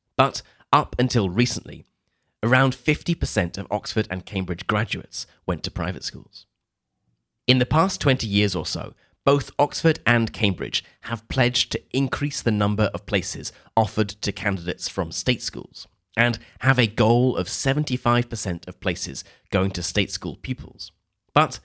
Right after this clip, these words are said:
there is still a way to go, with Oxford at sixty-eight percent and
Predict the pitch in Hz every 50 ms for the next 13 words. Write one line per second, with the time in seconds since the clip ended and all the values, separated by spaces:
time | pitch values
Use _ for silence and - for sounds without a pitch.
0 | _ _ _ - 127 131 127 127 - - - 127 123 123 - 110 104 90 85 82
1 | - 175 170 113 101 82 - - - _ _ _ - 98 92 90 - _ _ -
2 | _ 120 113 - - - 117 104 - - - - _ - 98 - - - - -
3 | - - - - - 107 104 - - - 113 - 113 107 101 - - - 95 92
4 | 87 -